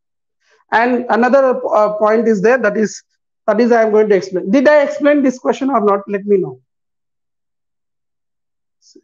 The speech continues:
Let me know whether did I explain this question.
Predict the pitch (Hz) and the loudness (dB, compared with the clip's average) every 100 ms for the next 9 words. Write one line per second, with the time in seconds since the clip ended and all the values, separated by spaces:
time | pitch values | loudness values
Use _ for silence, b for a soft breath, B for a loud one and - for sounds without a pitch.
0 | _ _ _ _ _ _ 226 233 233 302 | _ _ _ _ _ _ 0 0 2 2
1 | 285 269 330 233 226 269 220 254 269 269 | 4 2 0 0 2 2 0 2 4 4
2 | 247 - 262 269 262 - 269 240 277 330 | 2 -2 0 0 -2 -2 -2 -2 -2 -4